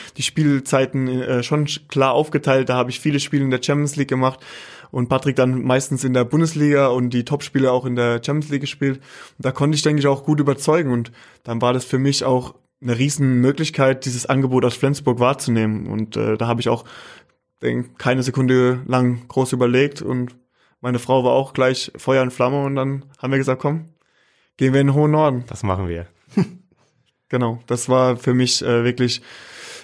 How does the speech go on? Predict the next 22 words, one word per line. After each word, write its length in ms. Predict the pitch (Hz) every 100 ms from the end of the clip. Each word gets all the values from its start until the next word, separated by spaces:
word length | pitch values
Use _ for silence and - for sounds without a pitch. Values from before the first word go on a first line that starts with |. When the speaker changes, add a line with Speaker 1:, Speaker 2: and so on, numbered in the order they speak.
| -
Speaker 1:
ähm, 600 | 120 120 120 120 117 117 - _ -
ja, 280 | 127 123 - _ _ 135
denke 160 | 123
ich, 100 | 127
auch 160 | 123 123
ein 80 | 120
Riesenschritt, 640 | 139 147 131 - 139 139
weil 180 | 127 123
ich 120 | 120
denke, 420 | - 127 123 123
für 160 | 110 131
so 100 | 135
einen 80 | 127
Fla-, 260 | 131 123
Verein 360 | 117 - 135 135
wie 60 | 123
Flensburg 440 | 139 139 - 131
zu 80 | 131
spielen, 260 | - 135
mit 140 | 123 123
so 120 | 135
vielen 380 | 131 135 127